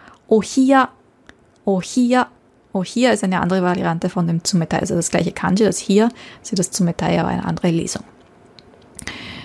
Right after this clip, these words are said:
Dann gibt's noch Tsumetai Juice,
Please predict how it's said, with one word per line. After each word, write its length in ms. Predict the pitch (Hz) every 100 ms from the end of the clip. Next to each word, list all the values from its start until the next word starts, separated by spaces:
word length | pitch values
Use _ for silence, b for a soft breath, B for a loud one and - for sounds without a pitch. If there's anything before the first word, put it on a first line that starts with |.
| B
Dann 100 | -
gibt's 200 | 214 -
noch 280 | 247 277 - _ _ _
Tsumetai 600 | - 208 226 247 254 262
Juice, 600 | - 285 294 180 - 202